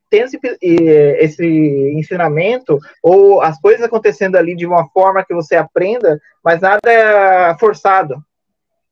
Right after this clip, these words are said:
Nada que, tipo, queira, "ó, você tá errado." Digamos, uma distopia que mostre o futuro, é, sem, sem natureza. Então, vou, agora se eu vou jogar um,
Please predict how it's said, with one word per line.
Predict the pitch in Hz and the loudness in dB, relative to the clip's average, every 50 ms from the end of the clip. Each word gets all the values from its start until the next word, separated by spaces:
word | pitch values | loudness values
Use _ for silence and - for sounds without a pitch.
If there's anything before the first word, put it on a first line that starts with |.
| _ _ | _ _
Nada | 143 151 170 190 196 | -2 -2 0 0 -2
que, | 196 | -4
tipo, | - - 208 - - 220 202 190 190 185 180 175 170 165 147 143 - - - _ _ _ _ | -8 -14 -8 0 2 4 4 4 4 4 4 4 4 4 4 2 -2 -10 -20 _ _ _ _
queira, | - 180 180 180 180 180 170 165 160 151 151 143 131 - - _ _ | -2 0 2 2 2 4 4 4 4 2 2 2 0 -4 -8 _ _
"ó, | - 165 170 165 147 | -2 0 0 0 -2
você | 143 143 - _ _ | -4 -10 -16 _ _
tá | _ 180 175 | _ -6 -4
errado." | 160 139 156 175 180 175 175 165 151 156 151 143 - _ _ _ | -4 -4 -2 0 0 0 0 0 2 0 0 0 0 _ _ _
Digamos, | 147 156 156 170 170 180 - | -6 -2 0 0 0 0 -2
uma | 185 175 170 165 160 165 | 0 2 2 2 0 -2
distopia | 151 - - 180 156 - - 185 190 196 190 | -4 -4 -4 -4 -4 -4 -10 -10 -8 -10 -10
que | - - 190 | -10 -12 -10
mostre | 170 165 165 170 - _ - 190 180 185 185 180 170 151 - _ _ _ _ | -4 -2 -2 -2 -2 _ -6 -6 -6 -4 -6 -6 -8 -8 -12 _ _ _ _
o | 156 156 | -8 -8
futuro, | 151 170 160 - - 180 185 190 185 185 185 180 180 175 175 175 170 170 165 160 156 156 - _ _ _ _ _ _ _ - 147 - - | -8 -10 -12 -4 -2 2 2 4 4 4 4 2 2 2 0 0 0 0 0 0 -2 -6 -10 _ _ _ _ _ _ _ -4 -4 -2 0
é, | 147 147 143 143 139 139 135 135 139 139 139 - - _ _ _ | 2 2 4 4 4 4 4 4 2 0 -2 -6 -14 _ _ _
sem, | - 202 208 208 208 208 202 190 - - _ _ _ _ _ _ | 0 0 2 2 0 -2 -4 -6 -10 -16 _ _ _ _ _ _
sem | _ - 196 | _ -4 -2
natureza. | 196 190 190 - 196 175 170 156 143 135 127 117 117 147 | 0 0 2 2 2 2 4 2 2 0 -2 -8 -12 -10
Então, | 151 151 151 151 170 180 190 190 190 190 185 175 | -10 -10 -4 0 0 2 2 2 2 2 2 2
vou, | 170 190 170 - _ | 0 -2 -2 -4 _
agora | - 151 147 170 190 208 | -6 -2 0 0 0 0
se | 208 - 202 | 0 0 2
eu | |
vou | 202 202 190 | 2 2 2
jogar | 208 196 175 175 185 185 196 196 196 | 2 0 2 2 0 0 0 0 0
um, | 196 190 185 180 175 170 165 160 | 0 0 0 -2 -2 -4 -6 -6